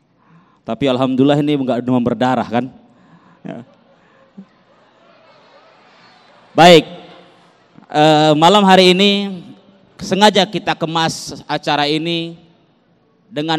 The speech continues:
begitu apik, yang tampil pun itu semuanya pilihan. Sampai M C-nya pun dipaksa sama Ustadz Hoirudin harus menjadi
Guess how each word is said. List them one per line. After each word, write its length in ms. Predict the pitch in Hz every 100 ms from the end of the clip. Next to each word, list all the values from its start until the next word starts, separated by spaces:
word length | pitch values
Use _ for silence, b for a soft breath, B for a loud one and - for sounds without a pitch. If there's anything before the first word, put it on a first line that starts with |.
| 151
begitu 400 | 143 135 160 170
apik, 400 | 143 139 170 170 - _ _ _ _
yang 240 | 170 180 175
tampil 560 | 175 165 170 185 190
pun 480 | 185 165 139 143 165 180 _ -
itu 320 | 170 170 175
semuanya 720 | 165 151 160 170 180 180 180 175 _ - _ _ _ _ _ _ _ _ _ _ _ _ _ _
pilihan. 560 | 185 160 127 139 190 - _ _ _ _ _ - 123 _ _ _ _ _ _ _ _
Sampai 400 | - 147 151 165
M 160 | 170 156
C-nya 320 | 175 170 170
pun 160 | 170 180
dipaksa 560 | 165 185 180 - 151
sama 240 | 151 151 156
Ustadz 160 | 165
Hoirudin 560 | 160 160 165 165 175 170
harus 240 | 160 160
menjadi 240 | 151 156